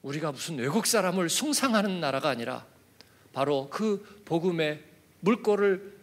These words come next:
트게 하시고 그렇게 훌륭하고 헌신적인 선교사를 첫 선교사로 주셨던 하나님께 우리가 오고 오는 세상에서 감사하고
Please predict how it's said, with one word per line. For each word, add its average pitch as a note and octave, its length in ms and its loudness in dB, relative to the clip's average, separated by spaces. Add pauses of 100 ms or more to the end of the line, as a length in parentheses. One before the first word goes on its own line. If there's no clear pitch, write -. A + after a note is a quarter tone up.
(140)
트게 A3 240 0
하시고 E3 460 -2 (220)
그렇게 A3 600 0 (120)
훌륭하고 A3+ 800 2
헌신적인 A#3 760 0
선교사를 G3+ 760 0 (340)
첫 - 340 0
선교사로 A3 560 0
주셨던 F3 480 -2
하나님께 A3+ 520 0 (300)
우리가 D3 380 0
오고 A3+ 340 8
오는 B3 160 6
세상에서 F#3+ 680 -2 (280)
감사하고 C#3+ 760 -6